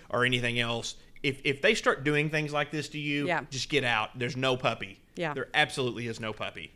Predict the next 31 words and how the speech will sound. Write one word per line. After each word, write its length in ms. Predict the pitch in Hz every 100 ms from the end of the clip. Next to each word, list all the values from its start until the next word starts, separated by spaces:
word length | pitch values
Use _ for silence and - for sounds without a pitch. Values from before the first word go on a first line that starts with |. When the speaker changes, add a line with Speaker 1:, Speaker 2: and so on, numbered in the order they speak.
| -
Speaker 2:
'Cause 160 | 254 214
then 260 | 294 269
once 300 | 226 240 233
that, 260 | 226 233 -
once 200 | 214 220
they 120 | 214
get 140 | 202 208
that 60 |
Speaker 1:
Mm-hmm. 60 | 185
Speaker 2:
nine 140 | 202 180
hundred 240 | 247 233
dollars 260 | 196 190 180
out 140 | 185
of 60 | 185
you, 60 | 180
then 160 | 233
they're 100 | 240
gonna 160 | 202 190
come 180 | 190 190
up 120 | 185
with 120 | 180
something 300 | 196 180 180
else 200 | 208 202 -
that 140 | 180
happened 400 | 175 165 165 165
that 180 | 156 -
they're 120 | 185
gonna 160 | 170 170
need 180 | 170 165
an 100 | -
extra 320 | 247 - 208